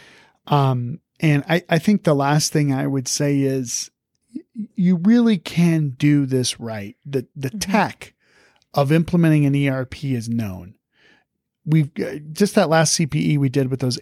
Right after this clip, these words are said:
Speaker 1: eight milestones, like, that gives you a framework that you can hang all this data off of and when you do what, right? Super beneficial for sure. Um, it can be done.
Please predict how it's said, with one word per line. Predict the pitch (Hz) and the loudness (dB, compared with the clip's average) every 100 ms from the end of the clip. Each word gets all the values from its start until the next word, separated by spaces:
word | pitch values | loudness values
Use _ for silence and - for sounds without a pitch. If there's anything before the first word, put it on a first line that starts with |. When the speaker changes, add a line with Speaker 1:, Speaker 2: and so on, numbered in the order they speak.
| - | 0
Speaker 1:
eight | 151 - | 0 0
milestones, | 127 131 131 - 123 120 117 | -6 -4 -4 -4 -8 -10 -8
like, | 123 - | -8 -4
that | 175 - | -4 0
gives | 214 196 | 0 4
you | 202 | 2
a | |
framework | - - 143 151 139 117 | 2 0 2 4 2 -2
that | 127 | -6
you | 135 | -6
can | 139 127 | -2 -4
hang | - 147 139 123 | 0 2 2 0
all | 120 143 | -2 -2
this | 135 | -2
data | - 123 131 127 | -4 0 0 0
off | 110 120 - | -2 -4 -4
of | 117 | -4
and | 117 110 101 | -2 -4 -2
when | 131 156 | 2 4
you | 147 131 | 4 2
do | 127 120 | 2 0
what, | 113 120 107 - | 0 -2 -4 -8
right? | 117 110 117 - - - - _ _ - | -6 -4 -6 -10 -20 -20 -20 _ _ -8
Super | - - 220 180 | -2 2 2 2
beneficial | 143 139 127 - 120 123 | 0 0 -2 -4 -4 -6
for | 110 - | -6 -10
sure. | - - 107 110 - _ _ _ _ _ - | -8 -6 -6 -8 -14 _ _ _ _ _ -6
Um, | 131 123 131 131 - _ | -4 -4 -6 -12 -18 _
it | 175 - | -6 0
can | 214 226 | 2 4
be | 185 | 4
done. | 143 135 92 | 0 -2 -6